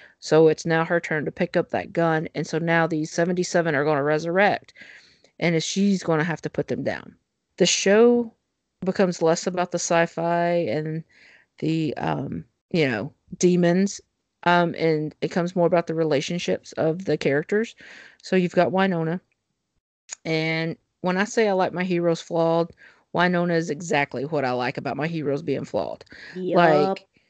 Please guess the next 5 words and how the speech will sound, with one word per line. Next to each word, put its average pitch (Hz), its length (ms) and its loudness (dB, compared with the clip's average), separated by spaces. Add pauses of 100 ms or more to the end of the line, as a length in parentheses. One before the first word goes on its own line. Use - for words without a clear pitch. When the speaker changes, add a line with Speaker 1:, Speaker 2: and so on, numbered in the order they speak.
(120)
Speaker 2:
Yup. 160 540 -2
Speaker 1:
she - 140 -20
Speaker 2:
Preach. 359 520 2
Speaker 1:
Yes. 165 760 -2
<laughs> - 340 -6